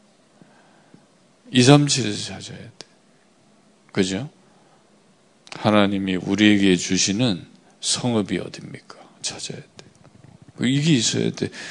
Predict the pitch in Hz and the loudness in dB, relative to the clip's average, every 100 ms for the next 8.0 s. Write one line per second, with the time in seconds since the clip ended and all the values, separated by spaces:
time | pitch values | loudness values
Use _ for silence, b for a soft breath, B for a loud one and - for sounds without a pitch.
0 | B B - - 139 156 151 131 135 104 | B B -8 2 6 8 6 4 0 -2
1 | 95 95 95 98 147 B B B B - | 0 0 0 -2 -8 B B B B -2
2 | 107 101 - 123 123 - 127 113 107 98 | 2 2 4 4 4 2 0 0 2 0
3 | 90 80 B B B B _ - 92 87 | -2 -4 B B B B _ -6 -2 0
4 | 82 - - b b b b - 120 113 | -2 -6 -14 b b b b 0 2 4
5 | - 131 123 110 101 - 82 82 92 80 | 2 2 2 2 0 -2 -4 -2 -2 -2
6 | - - _ _ _ - - 104 120 135 | -8 -20 _ _ _ -4 0 4 4 4
7 | 123 117 107 101 87 92 87 82 92 87 | 2 2 0 -2 0 2 2 -2 -6 -8